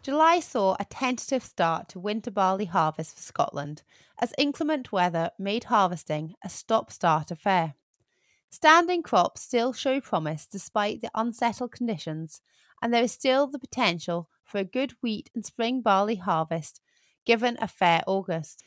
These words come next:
These weather concerns continue to drive the market in the short term, aside from the conflict in Ukraine, and despite the recent rally in wheat price as Russia steps away from the export grain deal.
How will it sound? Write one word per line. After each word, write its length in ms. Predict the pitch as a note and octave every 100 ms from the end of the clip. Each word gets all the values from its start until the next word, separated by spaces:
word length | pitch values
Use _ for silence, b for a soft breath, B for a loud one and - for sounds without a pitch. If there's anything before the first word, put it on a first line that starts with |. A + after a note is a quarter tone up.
| B -
These 260 | D#4 E4+
weather 260 | D#4 D4+ E4+
concerns 580 | E4+ E4 - E3+ E3+ F#3
continue 440 | A3+ G3+ A#3+ C4
to 120 | C4+ A#3
drive 400 | G#3+ G3+ G3 -
the 80 |
market 440 | A3 D#3+ E3 F#3 -
in 140 | A3+
the 60 | A3
short 420 | - C4+ C4+ -
term, 380 | - F#3 D#3 D3+ b b b b
aside 500 | B3+ - C4+ C#4+ C#4+ -
from 180 | C#4 C4
the 60 |
conflict 560 | - D#4 C4+ - E3+ -
in 120 | G3
Ukraine, 560 | G3+ - F3 D#3 D#3 D3 b b b b
and 60 | B3+
despite 440 | C#4 - D4 E4+
the 100 | D#4+
recent 440 | D4+ C#4+ D4+ C#4 A3
rally 360 | G3 F#3 F#3+
in 260 | - G#3 F3+
wheat 280 | B3+ B3 - -
price 420 | F#3+ D#3 D#3+ - - -
as 180 | G3+ -
Russia 320 | A#3+ A#3+ D4
steps 460 | - - D4+ - D#4+
away 400 | D4 G3 F3 F3 b b
from 160 | A#3+ A#3
the 80 | -
export 560 | C4 A#3+ - G3+ E3+ -
grain 320 | F3+ E3 F3
deal. 420 | G3 A3 D#3+ D#3